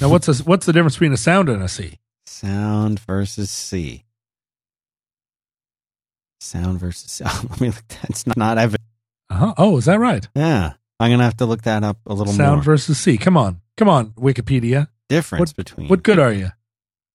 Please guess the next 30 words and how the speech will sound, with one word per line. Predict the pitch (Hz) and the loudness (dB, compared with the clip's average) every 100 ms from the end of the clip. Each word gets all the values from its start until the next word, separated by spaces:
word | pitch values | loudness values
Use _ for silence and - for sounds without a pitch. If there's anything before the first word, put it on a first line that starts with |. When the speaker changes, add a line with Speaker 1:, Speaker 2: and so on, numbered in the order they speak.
| _ _ _ _ _ _ _ _ _ _ _ _ | _ _ _ _ _ _ _ _ _ _ _ _
Speaker 1:
Sound | - 123 120 | -4 -4 -2
versus | 113 113 107 | -2 -2 -4
sea. | - 98 90 - | -2 -2 -4 0
I | 123 | 2
feel | 165 165 | 6 6
like | 143 131 | 6 4
a | 123 | 0
sound | - 143 143 147 | 2 4 6 6
Speaker 2:
Sound, | 151 170 160 127 | 6 6 6 4
Speaker 1:
is | |
a | 139 | 2
Speaker 2:
okay, | 139 | 4
Speaker 1:
small | 160 190 220 | 6 6 4
Speaker 2:
sound. | 277 285 | 4 4
Speaker 1:
sea, | 311 320 311 311 320 302 | 6 4 4 2 2 0
a | |
big | 151 247 - | 0 -2 -2
sea. | - 269 277 | 0 2 4
Speaker 2:
In | 277 135 | 4 2
geography, | 117 143 160 165 135 120 | 4 2 2 0 -2 -4
a | |
sound | 120 - 147 156 165 165 - | -6 -4 -2 0 -2 -4 -4
is | 123 | -2
a | 117 | 0
large | 101 104 123 160 214 196 - _ | 0 2 2 2 -2 -6 -12 _
sea | - - 139 127 120 - | -10 -6 -2 -2 -2 -2
or | 113 113 131 | -2 0 2
ocean | 135 - 120 113 | 2 2 -4 0
inlet, | 160 185 107 - - - _ _ _ _ _ - | 0 2 -2 -8 -14 -18 _ _ _ _ _ -4
Speaker 1:
Ah. | 85 | -2